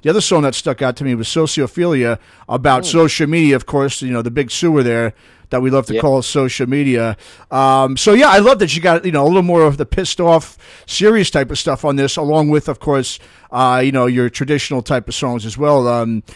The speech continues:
Speaker 1: did you, like, w-, when, did you get to release a bit more, I guess, than you normally, you know, would in terms of, like, you know, yeah, I wouldn't say angst, but you just, did,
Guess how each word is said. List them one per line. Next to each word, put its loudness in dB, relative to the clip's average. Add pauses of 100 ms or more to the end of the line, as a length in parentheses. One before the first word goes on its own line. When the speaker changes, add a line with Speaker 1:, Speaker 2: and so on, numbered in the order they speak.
(440)
Speaker 1:
did -4
you, 2
like, 2
w-, 0
when, 0 (920)
did -6
you -2
get 0
to -2
release 0
a 2
bit 0
more, 2
I 2
guess, -2
than -4
you 0
normally, 0
you -4
know, 0
would 2
in -4
terms -2
of, -6
like, -4
you -4
know, -4 (400)
yeah, -4
I 4
wouldn't 4
say 0
angst, 0
but 0
you 0
just, -6
did, -8